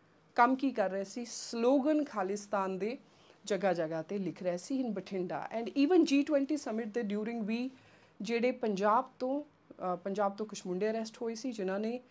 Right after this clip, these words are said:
ਉੱਥੇ ਮੈਟਰੋ ਸਟੇਸ਼ਨ ਦੇ ਉੱਤੇ ਕੁਛ ਸਲੋਗਨਸ ਇਸ ਤਰ੍ਹਾਂ ਦੇ ਲਿਖੇ ਸੀ। ਸੋ ਇਹ ਇੱਕ ਪੰਜਾਬ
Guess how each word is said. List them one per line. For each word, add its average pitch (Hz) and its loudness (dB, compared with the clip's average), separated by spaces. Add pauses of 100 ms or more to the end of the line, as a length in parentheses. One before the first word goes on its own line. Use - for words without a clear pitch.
(300)
ਉੱਥੇ 233 -4
ਮੈਟਰੋ 196 -4
ਸਟੇਸ਼ਨ 214 -6
ਦੇ 214 -4
ਉੱਤੇ 208 -8
ਕੁਛ 220 -14
ਸਲੋਗਨਸ 240 2
ਇਸ 175 -4
ਤਰ੍ਹਾਂ 170 -6
ਦੇ 165 -6
ਲਿਖੇ 175 -8
ਸੀ। 269 -6
ਸੋ 311 -4
ਇਹ 277 -2
ਇੱਕ 262 -4
ਪੰਜਾਬ 220 2